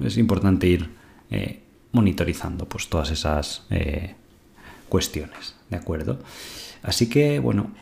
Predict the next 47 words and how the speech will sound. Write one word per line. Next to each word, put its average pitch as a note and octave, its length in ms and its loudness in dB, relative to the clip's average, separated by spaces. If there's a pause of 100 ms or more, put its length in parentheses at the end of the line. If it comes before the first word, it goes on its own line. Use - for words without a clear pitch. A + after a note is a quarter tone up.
(160)
eh, C3 240 6
vamos D3+ 220 6
a - 20 2
acabar A2+ 240 6
el F#2+ 100 4
directo F2 440 2
hoy F#2+ 120 6
un F2 100 4
poco E2 280 0
antes G2 260 2
de F#2+ 100 4
las D#2 180 0
dos E2+ 200 -2
horas. F2+ 140 0
Además, F2+ 180 2
esta G2 120 2
semana F#2 320 6
tenéis F2 260 6
vídeo E2+ 220 6
publicado E2 400 4
acerca F2+ 240 2
de E2 80 4
todo F2 160 0
lo E2 40 0
que E2 60 -4
está E2+ 180 0
pasando G2+ 380 6
con F2 140 6
el D#2+ 160 2
techo - 240 4
de D#2+ 80 4
la D#2 160 6
deuda F#2 500 10
y F2+ 40 6
demás, E2 300 2
entonces D#2+ 260 -2
espero F#2 180 4
que F#2+ 80 2
lo F2 60 6
disfrutéis. F2 520 2
Lo F#2+ 100 4
tenéis, E2+ 380 0
eh, D#2 280 -2
publicado E2 360 0
del, D#2 460 0
del E2+ 200 4
viernes. G2 480 4